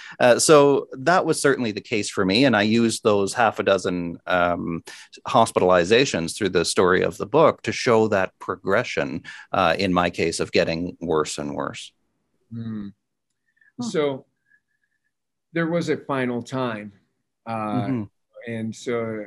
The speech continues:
Speaker 2: I'm, I'm thinking that that might mark a bit of a shift for you. I, I'm very interested, uh, for you to share with the audience, you know, what you think, uh, about medications, or what you think about, you know, the, the therapies that work for you, or, or what created that shift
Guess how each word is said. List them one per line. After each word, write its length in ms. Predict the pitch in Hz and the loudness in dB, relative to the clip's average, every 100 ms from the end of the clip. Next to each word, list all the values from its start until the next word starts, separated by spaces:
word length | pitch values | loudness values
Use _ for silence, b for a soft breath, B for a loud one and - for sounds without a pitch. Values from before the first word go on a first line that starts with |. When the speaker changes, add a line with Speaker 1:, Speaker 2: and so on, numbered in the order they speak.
| 104 | -10
Speaker 2:
I'm, 240 | 110 107 117 | -10 -10 -10
I'm 120 | 110 | -12
thinking 400 | - 147 127 123 | -8 -6 -4 -6
that 120 | 113 | -4
that 200 | 117 113 | -6 -6
might 240 | 117 113 107 | -6 -8 -6
mark 380 | 113 117 113 - | -6 -4 -6 -10
a 40 | 113 | -12
bit 200 | 123 117 | -6 -6
of 120 | 110 | -6
a 60 | 101 | -10
shift 500 | - - 127 - _ - | -10 -4 -4 -6 _ -12
for 200 | 107 98 | -8 -6
you. 260 | 98 98 | -6 -6
I, 160 | 101 107 | -6 -8
I'm 140 | 117 | -8
very 340 | 117 139 127 127 | -4 0 0 0
interested, 720 | 131 - 113 107 - 104 101 | -4 -6 -8 -8 -8 -6 -6
uh, 240 | 101 98 95 | -6 -8 -10
for 80 | - | -8
you 120 | 110 | -6
to 100 | 107 | -6
share 260 | 95 123 113 | -6 -4 -4
with 120 | 107 | -4
the 100 | 101 | -6
audience, 460 | 101 101 104 107 - | -6 -4 -6 -8 -8
you 40 | |
know, 100 | 98 | -10
what 240 | 98 107 107 | -8 -10 -8
you 120 | 101 | -12
think, 480 | - - 127 104 98 _ _ - | -12 -8 -6 -8 -12 _ _ -16
uh, 320 | 101 98 95 90 | -12 -10 -12 -12
about 420 | 95 101 98 95 | -10 -6 -6 -6
medications, 920 | 104 110 104 - 104 98 107 104 101 | -6 -6 -8 -8 -8 -8 -8 -8 -8
or 80 | 98 | -8
what 160 | 98 101 | -10 -8
you 100 | 104 | -10
think 280 | 104 107 104 | -10 -10 -10
about, 420 | 101 104 101 95 | -8 -6 -6 -8
you 100 | 107 | -10
know, 340 | 101 98 98 95 | -8 -10 -12 -12
the, 180 | 92 90 _ _ _ _ - | -14 -16 _ _ _ _ -14
the 80 | |
therapies 500 | 107 123 113 104 113 - | -6 -4 -4 -4 -8 -8
that 120 | 101 | -8
work 260 | 110 107 - | -8 -10 -8
for 180 | 113 | -4
you, 300 | 110 110 107 | -4 -2 -4
or, 100 | 101 | -6
or 220 | 98 104 107 | -8 -10 -6
what 220 | 120 117 | -8 -8
created 340 | 120 117 113 | -6 -6 -6
that 220 | 104 98 | -6 -8
shift 520 | - - 139 117 - | -10 -6 -4 -4 -6